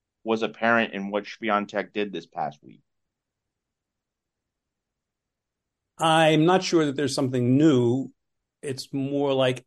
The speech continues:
Speaker 2: as you suggest, something that was refound. Her having better season post Wimbledon may well be,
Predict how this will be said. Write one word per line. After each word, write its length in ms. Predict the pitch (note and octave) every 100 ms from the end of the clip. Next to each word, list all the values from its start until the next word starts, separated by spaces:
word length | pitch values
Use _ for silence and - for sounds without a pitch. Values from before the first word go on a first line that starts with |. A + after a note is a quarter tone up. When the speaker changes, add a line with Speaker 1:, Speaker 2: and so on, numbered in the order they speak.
| _
Speaker 2:
as 200 | B2+ A#2+
you 80 | B2
suggest, 600 | - B2+ A#2 B2 B2 -
something 580 | C#3+ B2+ C3 B2+ C3 - _ B2
that 180 | B2 B2+
was 140 | A#2+
refound. 720 | C3 B2 - C3+ A2 F2+ F2+ _ _ _ _ _ _ _ _ _ _ _ _ _ _ _ _ _ _ _ _ _ _ _ _ _ _ _ _ - -
Her 540 | D#3 D3+ D3 C#3+ C#3 - _ -
having 460 | - D#3+ E3 C#3+ B2+
better 300 | D3+ D3+ B2+
season 680 | - D3+ D3 C3+ B2+ B2 -
post 320 | C#3+ C3+ C3+
Wimbledon 640 | D3+ E3+ A2 B2 B2+ B2+ -
may 240 | A#2 C3
well 300 | B2+ B2 B2
be, 380 | A#2+ A#2+ A#2